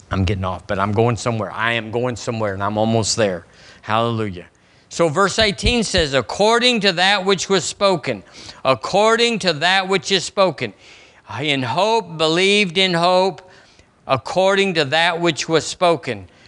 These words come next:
So my question is, what, what, family,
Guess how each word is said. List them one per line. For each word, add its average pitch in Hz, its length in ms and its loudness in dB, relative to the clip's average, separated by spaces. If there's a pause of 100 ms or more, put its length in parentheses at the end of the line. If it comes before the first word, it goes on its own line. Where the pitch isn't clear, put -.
(200)
So - 200 -2
my 170 160 0
question 214 540 0
is, 156 260 2
what, 175 720 0
what, 160 420 -4
family, 170 440 -2